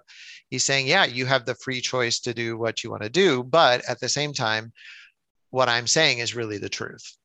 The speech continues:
You know, it's, you're not gonna find anything that's not gonna match with what I'm saying there.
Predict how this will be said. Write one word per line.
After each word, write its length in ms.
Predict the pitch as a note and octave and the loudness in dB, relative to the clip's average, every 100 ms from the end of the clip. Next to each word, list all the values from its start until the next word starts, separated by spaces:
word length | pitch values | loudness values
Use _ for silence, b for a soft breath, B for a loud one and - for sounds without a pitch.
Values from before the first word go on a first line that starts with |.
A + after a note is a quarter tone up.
| _ | _
You 100 | A#2+ | -8
know, 200 | G#2+ G#2 | -4 -2
it's, 300 | G2+ F2 - - | -4 -6 -8 -6
you're 160 | A#2+ A2+ | -8 0
not 240 | A#2+ G#2+ | 0 0
gonna 180 | A#2 G#2 | -4 -6
find 300 | B2 A2 G#2+ | -4 -4 -4
anything 460 | A2 A2 - A#2+ | -8 -8 -10 -8
that's 260 | A#2 A2+ - | -10 -6 -2
not 180 | A#2 - | -2 -4
gonna 180 | A2 G#2+ | -10 -4
match 680 | A2 G#2+ - - - - _ _ _ - | -2 -2 -2 -4 -4 -6 _ _ _ -12
with 180 | A2+ | -6
what 140 | A2+ G#2+ | -4 -4
I'm 160 | G#2 | -6
saying 540 | G2+ G#2+ G2 G#2+ G#2+ A2 _ _ - _ | -4 -4 -6 -10 -14 -20 _ _ -20 _
there. 500 | G#2+ G2+ F#2+ A2+ A2+ | -4 -2 -2 -6 -12